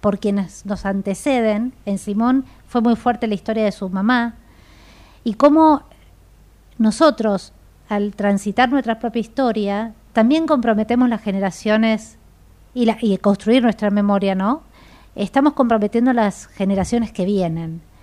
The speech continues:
Entonces, es muy importante tanto la revelación de la memoria y de la historia para tener una sociedad mejor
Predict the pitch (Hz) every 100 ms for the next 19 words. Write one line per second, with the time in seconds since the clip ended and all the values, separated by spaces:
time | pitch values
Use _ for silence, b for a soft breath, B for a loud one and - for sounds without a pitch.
0 | b b b b b 202 254 269 302 -
1 | - 254 247 294 294 247 226 269 220 208
2 | 196 185 226 233 226 202 196 190 185 190
3 | 247 254 233 202 202 220 233 247 240 226
4 | 214 190 185 185 - - 269 240 220 208
5 | 233 247 b b b b b b b -
6 | - - 220 214 208 208 226 233 294 262
7 | 240 214 - 202 226 240 233 277 196 175